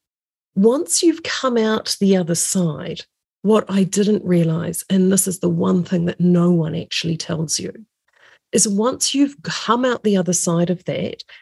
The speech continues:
and the dust is settled and you've re-, reassessed the lay of the land and where people around you sit, and you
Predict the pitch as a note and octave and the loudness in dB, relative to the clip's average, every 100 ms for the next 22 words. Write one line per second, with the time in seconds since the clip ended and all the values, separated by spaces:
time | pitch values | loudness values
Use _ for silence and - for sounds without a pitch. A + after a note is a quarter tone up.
0 | _ G3+ G3+ E3+ G3 G3+ - A3+ - - | _ 2 2 2 0 0 -2 -2 -2 0
1 | F3 - E3+ G3 - F#3 F3 E3+ E3+ F#3 | 0 0 -4 -4 -2 2 4 2 0 2
2 | G3+ G#3+ A3 A#3 A3+ - - _ _ _ | 4 4 2 0 -4 -10 -20 _ _ _
3 | _ _ - G3 A3+ B3+ - A3+ A3+ - | _ _ 0 2 4 2 2 2 0 0
4 | G#3+ G#3 G3 G3+ G3+ G3+ F3+ F3 F3 E3+ | 2 4 4 2 2 2 4 4 2 2
5 | F3 F3+ F3 F3+ F3+ F#3 G3+ - G3 F#3+ | 0 -2 0 0 -2 -4 -6 -2 0 0
6 | - E3+ D#3+ E3+ E3+ F3 F3+ F3 E3+ E3 | 0 -2 0 0 2 2 0 -2 -2 0
7 | - - - D#3+ C4+ - - - _ _ | -2 -2 -2 -2 -4 -6 -8 -10 _ _
8 | _ _ - G3 F#3 F#3 - _ _ F3+ | _ _ 0 4 4 2 -2 _ _ 0
9 | F#3+ F#3+ F#3 F#3 F3+ | 4 4 4 4 0